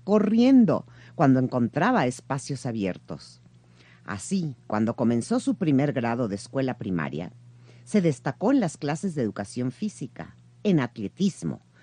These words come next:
cuando se realizaban actividades de carrera. Para su equipo era el líder. Si estaba Pedro, seguro ganaban.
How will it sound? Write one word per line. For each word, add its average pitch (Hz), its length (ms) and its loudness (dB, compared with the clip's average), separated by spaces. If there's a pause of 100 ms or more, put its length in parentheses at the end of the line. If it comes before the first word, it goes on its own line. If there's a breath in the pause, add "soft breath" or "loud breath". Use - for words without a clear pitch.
(180 soft breath)
cuando 131 300 4
se 117 140 -4
realizaban 107 680 -2
actividades 117 760 -4
de 143 100 -4
carrera. 104 460 -8 (720 soft breath)
Para 196 220 2
su - 140 -2
equipo 311 600 -2
era 156 280 2
el 117 120 -2
líder. 98 440 -6
Si - 140 -4
estaba 214 420 0
Pedro, 214 380 -2
seguro 170 680 2
ganaban. 87 500 -2